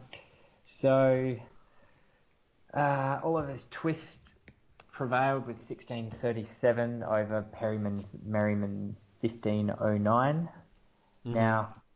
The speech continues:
Speaker 1: this was a very satisfying win with, uh, Oliver's Twist's highest score of the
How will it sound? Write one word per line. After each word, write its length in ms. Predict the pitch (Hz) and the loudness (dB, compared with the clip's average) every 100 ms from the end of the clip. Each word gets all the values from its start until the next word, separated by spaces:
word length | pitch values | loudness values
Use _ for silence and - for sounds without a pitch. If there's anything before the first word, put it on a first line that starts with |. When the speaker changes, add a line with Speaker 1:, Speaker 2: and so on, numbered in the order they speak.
| _ _ _ - | _ _ _ -6
Speaker 1:
this 260 | 135 139 135 | -4 -2 2
was 180 | 123 | 2
a 60 | 123 | 2
very 300 | 113 117 117 | 0 0 2
satisfying 640 | 117 110 107 110 104 98 98 | 0 0 -2 -4 -4 -6 -8
win 360 | 107 123 123 - - - 113 | -8 -8 -10 -14 -20 -16 -8
with, 140 | 107 107 - | -8 -8 -10
uh, 300 | 101 107 98 - 113 | -6 -2 -4 -2 2
Oliver's 340 | 117 107 104 - | 2 2 -6 -8
Twist's 300 | - 104 - | -10 -10 -4
highest 320 | 101 101 101 | -2 -2 -4
score 240 | - 104 | -4 -2
of 120 | 104 | -4
the 80 | - | -6